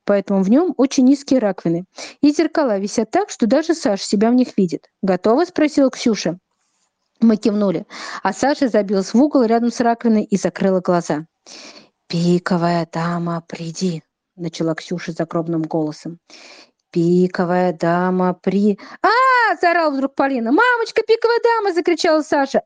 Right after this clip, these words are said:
Она подпрыгнула, будто бе-, маленькая белобрысая кенгуру. И не успели мы ахнуть, очутилась на раковине. «Ты что кричишь? Рано ещё пугаться!», закричала Ксюша.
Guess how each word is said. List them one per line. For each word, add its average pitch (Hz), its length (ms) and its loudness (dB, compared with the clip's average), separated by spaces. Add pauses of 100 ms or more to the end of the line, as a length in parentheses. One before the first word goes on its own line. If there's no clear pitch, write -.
Она 233 240 2
подпрыгнула, 349 880 0
будто 311 280 2
бе-, 285 240 2
маленькая 285 460 2
белобрысая 262 560 0
кенгуру. 254 460 2 (440)
И 214 100 4
не 233 120 6
успели 220 340 0
мы 196 160 -2
ахнуть, 320 480 2
очутилась 220 560 0
на 214 100 2
раковине. 196 420 0 (480)
«Ты 349 140 0
что 427 240 0
кричишь? 392 520 0
Рано 370 300 2
ещё 339 200 0
пугаться!», 302 500 0
закричала 247 460 2
Ксюша. 233 440 -2